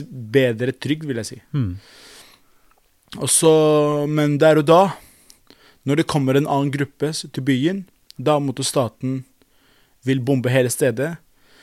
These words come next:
Speaker 1: Da må, vi fikk alle varsle at alle må ut av byen.
Speaker 2: Fordi at myndighetene mente at det kom terrorister eller
Speaker 1: Riktig.
Speaker 2: kom farlige folk til,
Speaker 1: Ja, det er
Speaker 2: til
Speaker 1: det
Speaker 2: det
Speaker 1: de
Speaker 2: området.
Speaker 1: mente, og derfor, derfor sier de, "Ok, da begynner vi å bombe. Dere
Speaker 2: Ja.
Speaker 1: har på dere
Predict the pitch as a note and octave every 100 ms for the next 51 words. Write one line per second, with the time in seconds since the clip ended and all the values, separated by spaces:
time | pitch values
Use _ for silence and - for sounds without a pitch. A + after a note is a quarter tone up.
0 | _ _ A2+ C3+ C3+ C3+ C3 - C3 C3
1 | - - - B2+ A#2+ B2+ - B2+ A#2+ -
2 | - - C3 A#2+ B2 A#2+ A2+ A2+ A2 G2+
3 | _ _ _ _ _ - - C#3 A#2+ B2+
4 | - C#3+ D3 C3+ A2 G#2 B2+ B2+ F#2+ G#2+
5 | A#2+ - A2 A2 A2 - A#2+ G#2 F#2 -
6 | A2+ A2+ G#2+ A2 - - C3+ B2 - -
7 | A#2+ G#2+ C#3 A2+ A2 - G#2+ - A#2 A2
8 | G#2+ G#2 - - - C3 C3 B2+ C#3 C#3
9 | A2+ D#3+ F#3 E3 C#3+ D3 - D3 C#3 D3
10 | - C3 B2+ - C3 C3 B2 B2+ B2+ B2+
11 | G#2+ - _ A#2+ C3 C3 B2+ A#2+ C3+ B2
12 | A#2+ A2 G#2 _ B2 B2 A#2 A#2+ A#2 A#2
13 | A#2 A2+ A2